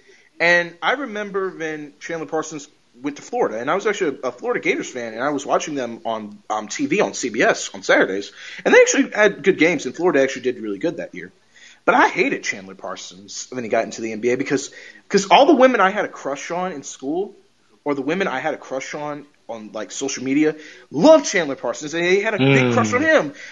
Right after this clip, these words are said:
Speaker 1: And I'm like, "How you bitches have a crush on him? He ain't that damn cute."
Speaker 2: <laughs>
Speaker 1: Like, I honestly started treating Chandler Parsons like, like I treated Jesse McCarthy. And Jesse McCarthy, you know, like, was, you know, like, you know, to, like, girls,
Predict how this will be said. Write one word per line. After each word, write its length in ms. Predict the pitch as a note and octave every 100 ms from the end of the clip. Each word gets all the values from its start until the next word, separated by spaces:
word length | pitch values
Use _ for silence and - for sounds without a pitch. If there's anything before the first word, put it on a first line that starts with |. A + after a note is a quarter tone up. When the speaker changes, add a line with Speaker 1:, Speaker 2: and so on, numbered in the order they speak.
| -
Speaker 1:
And 80 | B3+
I'm 60 |
like, 140 | D4 A#3+
"How 140 | C#4+
you 200 | E4+ D#4
bitches 300 | C#4+ D#4 C4+
have 120 | C#4+
a 60 | A#3+
crush 300 | - C4+ C4
on 120 | B3+
him? 260 | B3+ C4+ C#3 A2 _ _
He 80 | -
ain't 140 | D4+ -
that 120 | D#4 D#4+ A3+
damn 100 | C#4+
cute." 300 | B3 C#4+ C#4+
Speaker 2:
<laughs> 40 |
Speaker 1:
Like, 160 | A#3 G#3+ B3+ - -
I 380 | A#3 C#4 C4+ D4
honestly 280 | C#4+ C#4+ C4+
started 320 | - C4 A3+
treating 280 | - A#3 G#3+
Chandler 300 | F#3 A3 G#3+
Parsons 440 | G3+ G#3 G3+ G3
like, 220 | F3+ E3 - _ -
like 180 | F3 E3+
I 100 | F3+
treated 320 | F3 G3 -
Jesse 300 | - F#3 F#3+
McCarthy. 720 | D#3 - F3 E3+ - G#2+ G#2 _ _ -
And 120 | E3 E3+
Jesse 260 | D#4+ -
McCarthy, 640 | A3+ A3 C4 - F#3+ D#3+ D3 _ _ -
you 140 | A3
know, 160 | G#3+ F#3
like, 320 | F3+ F3 E3+
was, 240 | E3+ E3 - D3+
you 100 | G3
know, 140 | G#3+ F3
like, 320 | F#3 E3+ -
you 60 |
know, 120 | A3 F3
to, 140 | F3+
like, 300 | E3 C#3+ C3+
girls, 480 | A3 A#3+ G#3+ F3